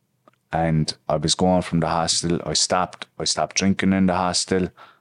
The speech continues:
I stopped using heroin in the hostel. I can remember being in the, the doctor's clinic, and he's saying, "Right, give me your three Orleans now and I'll put you on the methadone." I says, "Look, Doc, give me one more day, will you?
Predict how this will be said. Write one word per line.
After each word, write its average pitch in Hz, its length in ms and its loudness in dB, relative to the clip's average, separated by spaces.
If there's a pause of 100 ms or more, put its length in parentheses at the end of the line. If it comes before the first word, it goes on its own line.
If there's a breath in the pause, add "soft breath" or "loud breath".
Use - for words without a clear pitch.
(140)
I - 60 -12
stopped 78 360 -2
using 80 320 -2
heroin 92 380 2
in 90 140 2
the 87 80 2
hostel. 87 480 0
I 82 40 -2
can 90 160 -2
remember 127 260 6
being 107 260 4
in 101 160 4
the, 92 300 4
the 90 120 2
doctor's 85 460 0
clinic, 98 480 0 (200)
and 82 360 0
he's 82 200 0
saying, 90 240 2
"Right, 117 300 6 (540 loud breath)
give 135 120 2
me 147 80 6
your 139 80 6
three 127 220 4
Orleans 98 380 6
now 101 180 6
and 90 80 2
I'll 87 140 2
put 92 220 -6
you 87 60 2
on 85 100 -2
the 82 60 -2
methadone." 82 480 -2
I - 40 -6
says, 87 220 -2
"Look, 95 180 0
Doc, 98 300 0 (840)
give 92 80 0
me 107 100 6
one 101 240 4
more 76 200 -2
day, 73 200 -6
will 73 100 -6
you? 85 140 -2